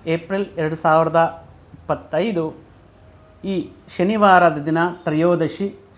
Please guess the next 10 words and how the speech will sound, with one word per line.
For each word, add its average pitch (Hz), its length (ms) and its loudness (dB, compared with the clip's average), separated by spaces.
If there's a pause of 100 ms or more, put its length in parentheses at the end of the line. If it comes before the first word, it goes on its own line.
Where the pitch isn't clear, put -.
ಶ್ರೀ 185 200 -4
ಶನಿ 170 260 0
ಮಹಾತ್ಮನ, 156 640 0 (640)
ಶ್ರೀ 214 160 -2
ಶನಿ 190 300 -2
ಭಗವಾನನ 165 720 0 (1500)
ತ್ರಯೋದಶಿ 170 580 2
ಆಗಿರುವುದರಿಂದ 139 720 -2 (580)
ಈ 226 220 -2
ದಿನ 165 160 -2